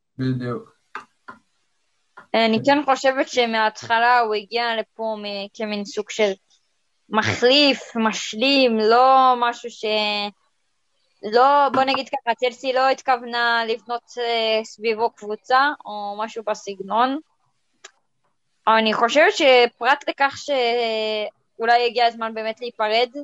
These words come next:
Speaker 2: אני באמת חושבת שגם באמת הגיע הזמן להיפרד, זה לא הכיוון שצ'לסי רוצה להיות בו, לא מקום חמש, לא מקום ארבע, לא להילחם על, אה, ליגת האלופות רק על מקום שם,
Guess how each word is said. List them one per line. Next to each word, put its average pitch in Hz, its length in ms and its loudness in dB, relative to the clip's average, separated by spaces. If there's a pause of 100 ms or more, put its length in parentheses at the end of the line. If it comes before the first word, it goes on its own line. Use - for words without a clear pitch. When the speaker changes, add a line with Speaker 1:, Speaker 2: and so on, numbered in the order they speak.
(160)
Speaker 2:
אני 214 100 -12
באמת 214 240 -10
חושבת - 240 -12
שגם 208 340 2
באמת 202 240 -2
הגיע 208 180 2
הזמן 208 260 0
להיפרד, 208 520 2
זה 196 500 -2 (1200)
לא 247 140 4
הכיוון 240 480 -6
שצ'לסי 220 960 -4
רוצה 214 300 0
להיות 226 340 0
בו, 226 180 2
לא 220 140 2
מקום 220 340 -4
חמש, 233 580 -4
לא 208 100 -4
מקום 208 320 -8 (280)
ארבע, 226 720 0 (600)
לא 220 200 0
להילחם 233 520 -4
על, 220 120 -4
אה, 214 200 -2
ליגת 220 320 -4
האלופות 214 380 -6
רק 214 180 -8
על 208 80 -4
מקום 220 340 -6
שם, 233 260 0